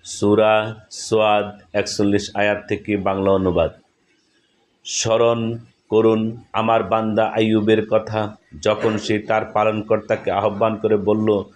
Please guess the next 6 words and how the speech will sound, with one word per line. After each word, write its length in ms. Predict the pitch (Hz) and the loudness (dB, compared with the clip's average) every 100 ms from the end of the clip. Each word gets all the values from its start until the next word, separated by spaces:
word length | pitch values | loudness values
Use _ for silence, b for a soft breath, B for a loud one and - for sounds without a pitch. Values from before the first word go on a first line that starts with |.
| B B | B B
"শয়তান 460 | - 117 110 107 107 | -8 -2 -2 0 -2
আমাকে 340 | 104 107 110 | 0 -2 -2
যন্ত্রণা 640 | 101 107 110 104 104 104 101 | -2 0 -2 -2 -2 0 0
ও 260 | 101 104 - | 0 -2 0
কষ্ট 300 | 110 - 110 | -4 -4 -6
পৌঁছিয়েছে। 760 | 101 104 104 101 87 85 - | -2 -2 -2 -2 -4 -4 -12